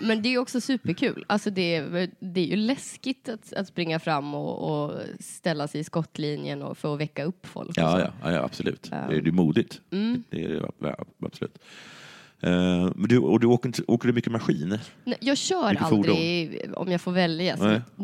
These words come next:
Speaker 1: kör jag helst inte tanks och sånt. Men jag
Speaker 2: Nej.
Speaker 1: hoppar gärna in i en.
Speaker 2: Ja.
Speaker 1: Ehm.
Speaker 2: Alltså, jag ser väldigt mycket fram emot att få köra flygplan. Jag tycker det verkar superroligt.
Speaker 1: Flyga.
Speaker 2: Flyga flygplan.
Speaker 1: Ja.
Speaker 2: Köra bil.
Speaker 1: Tank.
Speaker 2: Tank.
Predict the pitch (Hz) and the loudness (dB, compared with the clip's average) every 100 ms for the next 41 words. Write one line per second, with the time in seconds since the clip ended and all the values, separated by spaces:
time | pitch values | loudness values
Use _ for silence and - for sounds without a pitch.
0 | 185 - 202 175 160 151 156 - 147 139 | -10 -2 2 4 4 0 -4 -8 -8 -8
1 | - 143 135 147 - 147 131 - - 113 | -6 -6 -6 -8 -2 -2 -4 -10 -8 -8
2 | - 143 190 196 202 196 - 277 233 175 | -6 0 2 2 0 0 -2 -4 -2 -4
3 | 98 58 95 170 98 98 - _ 165 156 | -8 -10 -10 -2 0 0 -2 _ -4 -2
4 | 147 113 85 101 123 139 147 113 104 104 | -2 -6 -2 4 6 6 4 2 0 0
5 | 95 - 87 - 104 85 82 82 82 - | 0 0 -2 2 4 4 4 2 -2 0
6 | 98 80 - 76 - 82 - 87 - - | 0 0 -2 -4 -2 -4 -2 -4 -4 -6
7 | 73 - - - 156 - 202 127 147 - | -8 -8 -2 0 -2 -2 2 4 4 0
8 | 180 - - 117 101 95 113 - - 104 | -4 -10 -2 0 2 2 0 -2 -4 -2
9 | 85 - 57 - _ _ _ _ _ _ | 0 -2 -4 -6 _ _ _ _ _ _
10 | _ _ _ _ _ _ _ - - _ | _ _ _ _ _ _ _ -14 -14 _
11 | _ - _ - 80 67 67 - _ _ | _ -20 _ 0 2 2 -2 -6 _ _
12 | _ _ _ 92 143 151 - 160 302 _ | _ _ _ -2 -2 -2 -4 -6 -6 _
13 | - _ - 120 - | -20 _ -10 -10 -12